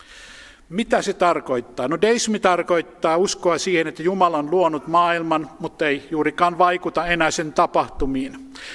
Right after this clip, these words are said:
Tämä moraalinen terapeuttinen deismi kuvaa myös sitä, millaista Jeesusta monet ihmiset odottavat. Tämä tekee Jumalasta terapeutin, jonka ylin tarkoitus on edistää kristityn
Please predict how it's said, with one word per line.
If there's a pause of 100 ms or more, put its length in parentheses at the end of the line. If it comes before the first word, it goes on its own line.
Tämä
moraalinen
terapeuttinen
deismi (440)
kuvaa
myös
sitä, (200)
millaista (300)
Jeesusta
monet
ihmiset (100)
odottavat. (680)
Tämä (220)
tekee
Jumalasta (320)
terapeutin,
jonka
ylin
tarkoitus
on
edistää
kristityn